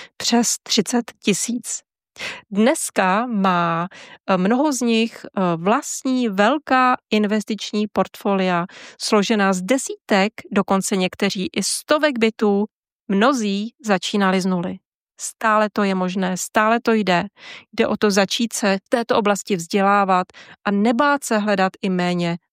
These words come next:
tradiční řešení, zejména v oblasti financování. Mým cílem ale není budovat bohatství, ale spíše nepromarnit příležitosti, které každá doba člověku v určitém věku nabízí,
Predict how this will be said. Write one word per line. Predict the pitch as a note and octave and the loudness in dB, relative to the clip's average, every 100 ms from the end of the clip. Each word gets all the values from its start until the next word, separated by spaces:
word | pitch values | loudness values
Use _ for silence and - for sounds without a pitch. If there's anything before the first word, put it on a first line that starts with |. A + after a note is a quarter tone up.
| _ | _
tradiční | G3 F#3+ F3 - - G3 F#3 | -4 -2 -4 -4 -4 -2 0
řešení, | G3+ - A#3 G#3+ F3 E3+ _ | 0 0 0 0 0 -4 _
zejména | G3 F#3 F#3 F#3 F#3 F#3+ C#4 | 0 2 4 2 2 0 -4
v | - | -4
oblasti | F#3+ F3+ F3 - C#4+ | 0 0 0 -2 -4
financování. | - F3+ F3 - G3 F#3+ G3 G3 G3+ _ _ | 0 0 -2 -2 -2 0 -2 -4 -6 _ _
Mým | G#3 G#3 | 0 0
cílem | - A#3 A#3 G#3+ | 0 2 4 2
ale | G#3 G3 | 2 2
není | G3 G#3 B3+ B3 | 2 2 2 0
budovat | F#3+ G3+ F#3 F#3+ | 0 0 0 0
bohatství, | F#3 F#3 F#3+ - - F3 E3 - _ - | 0 0 0 -6 -6 -6 -6 -10 _ -2
ale | G#3 A#3 | -2 -2
spíše | - A3+ - G#3+ | -4 -4 -4 -2
nepromarnit | G#3+ - D#4 C#4 G#3 G#3 G3 F#3+ | -2 -2 0 2 2 2 -2 -2
příležitosti, | - G3+ G#3+ A3 G3 G3 F3 - F#3+ F3 - - - | 0 2 4 2 2 0 -2 -4 -4 -4 -6 -18 -18
které | - G3+ F#3 - | -4 -2 -2 0
každá | D4+ D4+ A#3 G3 F3 | 2 2 0 0 2
doba | F3 F3+ F#3+ G3+ | 2 0 0 0
člověku | - G#3+ G3+ A3 - A3+ | 0 0 2 0 0 -2
v | - | 0
určitém | G#3 - G#3+ - G3+ G3 | -4 -2 -4 -4 -4 -2
věku | F#3+ F#3 G#3 | -2 -4 -4
nabízí, | F3+ F3+ G#3+ A#3 G3+ E3+ | -2 0 0 0 0 -2